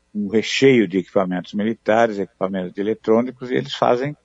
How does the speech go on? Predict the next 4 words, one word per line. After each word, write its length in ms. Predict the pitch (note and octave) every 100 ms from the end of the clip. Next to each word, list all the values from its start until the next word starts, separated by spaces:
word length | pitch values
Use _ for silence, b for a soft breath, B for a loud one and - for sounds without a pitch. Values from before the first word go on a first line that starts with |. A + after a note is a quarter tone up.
| b b
cumprem 460 | - C3 C#3 A2 G2+
essas 300 | F#2+ G#2+ F#2+
missões 680 | A2+ A2 - G#2+ A#2+ - _ _ _ _ _ _ -
de 520 | G2 G#2+ A#2+ C3+